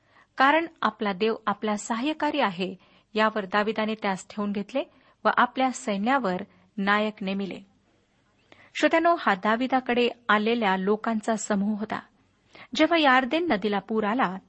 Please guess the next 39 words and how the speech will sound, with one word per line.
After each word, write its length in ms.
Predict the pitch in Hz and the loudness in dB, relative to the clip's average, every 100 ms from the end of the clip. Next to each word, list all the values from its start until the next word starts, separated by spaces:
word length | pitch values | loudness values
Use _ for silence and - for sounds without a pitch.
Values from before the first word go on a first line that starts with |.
| - | -2
तेव्हा 200 | 220 233 226 | 0 0 -2
त्या 100 | 220 | -2
पुरातून 480 | 226 226 233 262 262 | -2 -2 -2 -2 -2
ते 140 | 190 | -4
पोहून 360 | - 196 220 214 | -4 -2 -2 -2
पलीकडे 420 | 202 202 202 196 | -4 -4 -4 -2
गेले 220 | 196 190 | -2 -4
होते 320 | 196 185 - _ _ _ _ - - | -6 -10 -12 _ _ _ _ -4 0
आणि 120 | 277 | 4
दावीद 300 | 262 285 330 - | 4 4 2 -2
त्यांना 200 | 196 196 | -2 -2
भेटायला 340 | 214 214 214 247 | -2 -2 -4 -4
खाली 220 | - 330 320 | -4 -2 -2
गेला. 200 | 185 - _ _ _ _ _ _ | -4 -8 _ _ _ _ _ _
त्याला 160 | 302 330 | 4 6
माहीत 280 | 359 427 | 4 2
नव्हते 280 | 233 185 208 | 2 0 -2
की 140 | 202 214 | -4 -2
ते 160 | 208 | 0
शत्रू 360 | 202 214 208 208 | 0 -4 -2 -4
आहेत 220 | 196 226 - | -2 -4 -2
की 60 | |
मित्र 300 | 269 349 - | 0 0 -2
आहेत, 220 | 190 175 - - _ _ _ - - | -4 -4 -12 -16 _ _ _ -18 0
म्हणून 260 | 262 349 302 | 4 4 6
दाविदाने 460 | 240 247 247 247 | 4 4 2 0
त्यांना 280 | 247 190 190 | -2 -4 -4
म्हटले, 360 | 190 214 196 202 - _ _ - | -6 -4 -6 -6 -14 _ _ -2
"जर 120 | 240 220 | 0 2
तुम्ही 240 | 247 247 | 2 2
मला 220 | 247 247 - | 4 2 2
अपाय 320 | 214 - 262 | -2 0 0
करणार 400 | 294 208 185 190 | 2 0 0 0
असाल 400 | 190 - 240 185 180 _ _ _ - | -2 0 0 0 -2 _ _ _ 0
तर 80 | 254 | 2
मी 120 | 294 | 2
तुम्हाला 260 | 254 269 285 | 0 0 0
नष्ट 300 | 311 370 330 | -2 -2 -2
करेन." 300 | 202 - | -4 -6